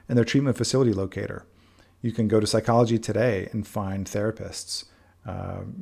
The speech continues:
I, I have a, you know, there, there's lots of different coaches. There's,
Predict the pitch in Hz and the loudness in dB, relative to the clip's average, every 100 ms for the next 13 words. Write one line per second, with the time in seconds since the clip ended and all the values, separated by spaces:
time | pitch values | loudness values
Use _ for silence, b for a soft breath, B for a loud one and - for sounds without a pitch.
0 | - - 104 101 - 107 101 101 101 90 | -14 -12 -10 -10 -8 -8 -6 -6 -6 -6
1 | 90 87 _ _ _ _ - - 104 92 | -8 -12 _ _ _ _ -18 -8 -6 -4
2 | 98 101 - 101 95 - 104 107 110 101 | -6 -6 -4 -4 -4 -6 -4 -4 -4 -8
3 | - - 123 107 90 87 92 92 90 - | -6 0 0 0 -6 -6 -6 -6 -6 -10